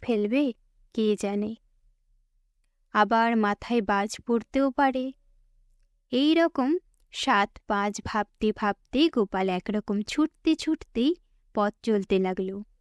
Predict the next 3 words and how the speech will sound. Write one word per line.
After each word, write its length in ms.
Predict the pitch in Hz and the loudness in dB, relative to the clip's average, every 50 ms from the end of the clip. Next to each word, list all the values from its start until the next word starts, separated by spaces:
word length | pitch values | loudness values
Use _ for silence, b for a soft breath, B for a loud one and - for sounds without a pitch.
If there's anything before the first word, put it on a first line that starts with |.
| _ _ _ _ _ _ _ _ _ - | _ _ _ _ _ _ _ _ _ -2
একটা 380 | 269 262 - - - - 330 | -2 -2 -2 -4 -4 0 0
আশ্রয়ের 800 | 311 - - 208 220 220 - - - 220 226 208 208 226 262 285 | 0 2 2 0 0 0 -4 -8 -4 -2 -2 0 2 2 2 2
আশায়। 520 | 285 214 208 208 - - 208 208 214 220 | 2 0 -2 -4 -8 -10 -10 -8 -8 -8